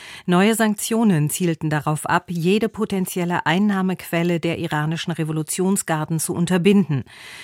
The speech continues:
Der Fokus liege auf digitalen Vermögenswerten, Technologie, Gold,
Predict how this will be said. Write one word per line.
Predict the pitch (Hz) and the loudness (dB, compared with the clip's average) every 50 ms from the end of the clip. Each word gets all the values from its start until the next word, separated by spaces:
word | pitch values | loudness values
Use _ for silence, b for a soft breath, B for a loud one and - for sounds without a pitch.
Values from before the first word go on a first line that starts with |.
| B B | B B
Der | - 156 - | -4 -4 -4
Fokus | - - 190 190 - - 214 240 226 - - | 0 0 0 0 2 2 2 2 2 0 0
liege | 208 196 208 185 196 190 185 - | 0 0 2 2 2 0 0 0
auf | - 165 160 - | -2 -4 -6 -6
digitalen | - 208 - - 214 185 - 180 185 170 170 175 180 | -8 -8 -4 -4 -4 -2 -2 0 0 2 2 2 0
Vermögenswerten, | - - 190 180 180 185 208 220 220 196 - - - 185 180 170 - - 180 170 - | 0 0 2 2 4 2 2 2 0 0 0 -2 -2 -2 -2 -2 -2 -4 -4 -4 -4
Technologie, | - 175 165 156 - 185 170 165 165 160 147 165 196 202 202 208 208 208 _ | -4 -4 -4 -2 -2 -2 0 0 0 -2 -2 -2 -2 -2 -2 -2 -4 -6 _
Gold, | - 175 160 165 180 190 196 196 - | 0 0 2 2 2 2 0 0 -4